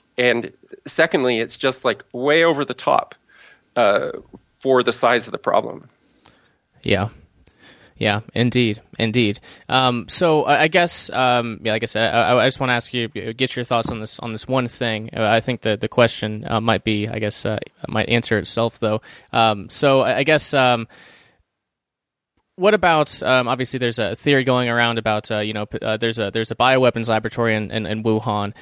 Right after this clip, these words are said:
Speaker 2: Um, obviously, in order for there, for there to be a bioweapon, there would have, viruses would have to exist, right? And, and, and, uh, and I guess you, and, and, and you would, you would, uh,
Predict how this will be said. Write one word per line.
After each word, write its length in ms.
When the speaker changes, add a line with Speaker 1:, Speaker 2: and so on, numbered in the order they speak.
Speaker 2:
Um, 180
obviously, 520
in 80
order 260
for 160
there, 160
for 140
there 120
to 60
be 120
a 40
bioweapon, 580
there 100
would 80
have, 140
viruses 520
would 100
have 140
to 120
exist, 440
right? 300
And, 120
and, 200
and, 280
uh, 40
and 340
I 60
guess 200
you, 140
and, 180
and, 300
and 260
you 160
would, 220
you 140
would, 240
uh, 240